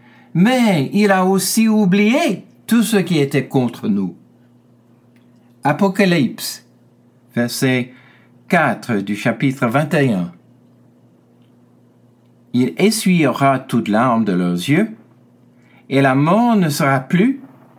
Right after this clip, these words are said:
et il n'y aura plus ni deuil, ni cri, ni douleur, car les premières choses ont disparu.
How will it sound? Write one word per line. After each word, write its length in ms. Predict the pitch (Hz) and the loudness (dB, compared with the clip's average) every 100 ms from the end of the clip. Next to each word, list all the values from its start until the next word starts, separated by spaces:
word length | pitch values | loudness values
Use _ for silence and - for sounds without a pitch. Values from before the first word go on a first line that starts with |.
| _ - - - | _ -20 -20 -2
et 100 | 170 | 0
il 180 | 165 170 | 2 2
n'y 80 | 160 | 2
aura 220 | 151 147 | 0 0
plus 320 | 160 214 208 | 0 2 2
ni 200 | 160 180 | 2 2
deuil, 520 | 131 143 147 185 233 | 2 2 2 2 2
ni 220 | 196 135 | 2 0
cri, 340 | 135 - 202 233 | -2 0 2 4
ni 220 | 175 113 | 2 0
douleur, 640 | 107 113 139 190 233 220 - _ _ _ _ _ _ _ | 0 2 2 2 -2 -4 -10 _ _ _ _ _ _ _
car 140 | 165 156 | -2 0
les 100 | 165 | 0
premières 400 | 220 254 226 180 | 0 2 2 0
choses 600 | - 202 269 269 - _ _ _ | 0 0 -2 -6 -12 _ _ _
ont 120 | 202 | -8
disparu. 800 | - 139 135 - 104 120 127 - | -6 -6 -6 -4 -4 -4 -6 -8